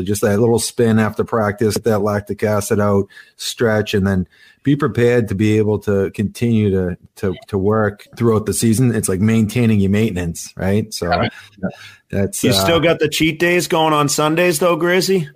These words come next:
Speaker 2: Yeah, a little football. There might be a little
Speaker 3: <laughs>
Speaker 2: pizza, a little pizza going on there.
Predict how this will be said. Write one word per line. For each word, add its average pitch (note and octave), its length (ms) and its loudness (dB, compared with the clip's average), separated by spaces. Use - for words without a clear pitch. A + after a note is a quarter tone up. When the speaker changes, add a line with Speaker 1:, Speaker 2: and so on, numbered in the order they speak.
Speaker 2:
Yeah, F3 200 2
a F3+ 40 2
little F#3+ 160 2
football. C#3+ 560 0
There D3 80 0
might D#3 220 -2
be A#2 240 0
a C#3 40 -2
little A#2 420 2
Speaker 3:
<laughs> - 80 -10
Speaker 2:
pizza, A#2+ 300 0
a - 0 -
little A#2+ 280 -2
pizza A#2+ 360 -2
going A2+ 280 2
on A2+ 140 2
there. - 240 0